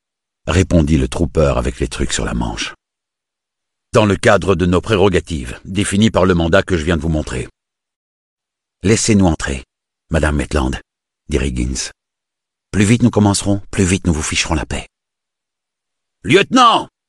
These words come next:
lança un des autres troopers. « Voilà les vautours qui rappliquent ». Marcy se retourna. Au coin de la rue venait d'apparaître une camionnette de la télé,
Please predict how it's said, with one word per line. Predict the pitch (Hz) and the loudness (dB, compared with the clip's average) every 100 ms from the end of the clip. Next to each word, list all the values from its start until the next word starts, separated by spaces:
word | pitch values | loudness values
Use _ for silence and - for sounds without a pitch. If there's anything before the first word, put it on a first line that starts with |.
| _ _ | _ _
lança | 82 82 95 - | -4 -2 -2 -2
un | 82 | -4
des | 71 71 | -4 -4
autres | 67 - | -6 -8
troopers. « | - 67 - 60 - - - _ _ _ _ _ _ _ _ | -10 -8 -6 -8 -10 -14 -20 _ _ _ _ _ _ _ _
Voilà | 143 185 214 | 0 2 4
les | 185 | 4
vautours | 185 208 226 - | 4 4 2 2
qui | 214 | 2
rappliquent ». | 208 185 233 180 - _ _ _ _ _ _ _ _ _ _ _ _ _ | 2 2 -2 -2 -10 _ _ _ _ _ _ _ _ _ _ _ _ _
Marcy | 85 82 - 107 | -2 -2 -2 -4
se | - | 0
retourna. | 82 - 69 69 - _ _ _ _ _ _ _ _ _ _ _ - | -2 0 -2 -2 -6 _ _ _ _ _ _ _ _ _ _ _ -12
Au | 71 | -2
coin | 98 113 | 2 4
de | |
la | 113 | 6
rue | 104 113 | 6 6
venait | 101 95 | 4 4
d'apparaître | 85 - 82 87 - | 0 -2 -2 -2 -4
une | 80 | -4
camionnette | 76 78 76 71 | -2 0 -2 -4
de | 71 65 | -4 -4
la | 64 | -4
télé, | 62 58 57 | -6 -6 -8